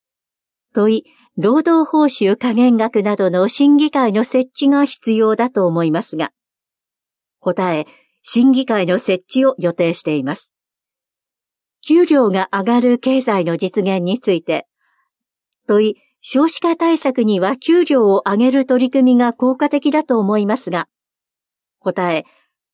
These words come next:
経済的負担を軽減して子供を産み育てやすい環境を整備しています。問い、就職氷河期世代への特化した支援をするべきだと思いますが。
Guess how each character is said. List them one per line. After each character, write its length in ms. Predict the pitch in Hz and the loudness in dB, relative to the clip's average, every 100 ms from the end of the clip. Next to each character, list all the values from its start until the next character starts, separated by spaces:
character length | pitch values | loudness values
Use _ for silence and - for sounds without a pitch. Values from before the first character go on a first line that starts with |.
| _ | _
経 180 | 202 220 | -2 0
済 220 | 233 226 | 0 0
的 260 | 226 214 214 | 0 -2 -2
負 80 | |
担 320 | - 202 196 190 | -2 -2 0 0
を 60 | |
軽 240 | - 190 180 | 2 0 0
減 200 | 180 214 | 0 -2
し 100 | - | -2
て 240 | 185 175 | -2 -2
子 140 | - 196 | -4 0
供 380 | 262 254 254 240 | 2 4 4 2
を 100 | - | 0
産 140 | 190 208 | -2 2
み 120 | 247 | 0
育 340 | 254 196 262 | 0 -2 -2
て 140 | 269 269 | 0 0
や 140 | 262 | 0
す 120 | 262 | 0
い 120 | 226 | -2
環 240 | - 185 185 | -2 -6 -4
境 240 | 196 180 | 0 2
を 120 | 185 - | 2 -2
整 220 | - 180 | -2 -2
備 120 | 151 | -2
し 120 | 156 | -4
て 120 | - 147 | -6 -6
い 80 | |
ま 120 | 135 151 | -6 -10
す。 180 | - _ _ _ _ _ _ _ _ _ _ _ _ _ _ _ - | -14 _ _ _ _ _ _ _ _ _ _ _ _ _ _ _ -2
問 240 | 214 214 | 0 0
い、 40 | 226 - _ - | -2 -10 _ -6
就 240 | - 302 | 0 2
職 280 | 320 330 330 | 2 0 0
氷 360 | 311 - 302 | 0 0 2
河 120 | 285 294 | 2 2
期 160 | 294 | 0
世 160 | 277 277 | -2 -2
代 260 | 254 233 | 0 0
へ 80 | 220 | 0
の 160 | 190 190 | 0 -2
特 240 | - 311 | -4 -4
化 160 | - 247 | -4 -6
し 100 | - | -4
た 200 | 185 165 | -6 -4
支 180 | - 202 | -4 -2
援 220 | 220 208 | 0 0
を 100 | 220 | -2
す 160 | 226 | -2
る 80 | 220 | -2
べ 140 | 226 262 | -2 -4
き 100 | 220 | -4
だ 120 | 214 | -4
と 140 | 202 | -4
思 180 | 180 180 | -2 -2
い 60 | 180 | -4
ま 100 | 196 | -6
す 140 | - | -6
が。 140 | 165 | -8